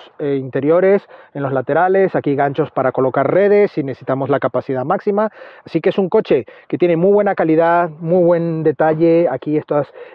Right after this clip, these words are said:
em, em-, empuñaduras con muy buen diseño,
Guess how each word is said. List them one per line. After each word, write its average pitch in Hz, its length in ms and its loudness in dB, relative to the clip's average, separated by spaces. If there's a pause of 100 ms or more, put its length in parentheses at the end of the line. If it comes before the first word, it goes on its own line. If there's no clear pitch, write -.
em, 135 600 -6 (140)
em-, 139 160 -10 (440)
empuñaduras 156 840 0
con 131 180 -4
muy 147 200 0
buen 139 520 -4
diseño, 170 560 0